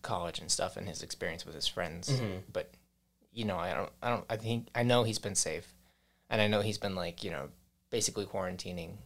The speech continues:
Speaker 1: uh, in preparation for people to come down and see him. Uh, and then there's the whole Disney aspect of things, and I know, like,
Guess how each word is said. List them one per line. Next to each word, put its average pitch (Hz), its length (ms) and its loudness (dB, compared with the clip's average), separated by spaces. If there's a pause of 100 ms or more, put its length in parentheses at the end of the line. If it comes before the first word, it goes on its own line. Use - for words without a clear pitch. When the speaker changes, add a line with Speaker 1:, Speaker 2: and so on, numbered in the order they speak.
(640)
Speaker 1:
uh, 110 240 2
in 117 120 0
preparation 98 540 6
for - 140 -8
people - 280 -8
to 101 80 -6
come 92 180 -4
down 165 240 -2
and 170 80 -4
see 107 160 -2
him. 90 260 -6 (720)
Uh, 110 380 8 (300)
and 127 280 4 (840)
then 131 420 10
there's 117 200 6
the 113 80 -4
whole 107 140 4
Disney 107 320 2
aspect 98 360 -2
of 95 100 -2
things, 98 300 -2
and 95 140 0
I 95 60 -2
know, 95 360 -2
like, - 300 -6